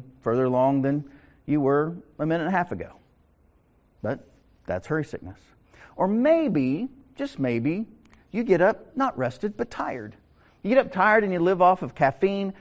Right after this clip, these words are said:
sugar, processed carbs, and alcohol, the four horsemen of hurry.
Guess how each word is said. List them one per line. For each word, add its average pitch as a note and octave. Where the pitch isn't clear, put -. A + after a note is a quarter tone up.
sugar, F3+
processed F3+
carbs, D#3
and C3+
alcohol, G2
the A2+
four E3
horsemen B2
of B2+
hurry. -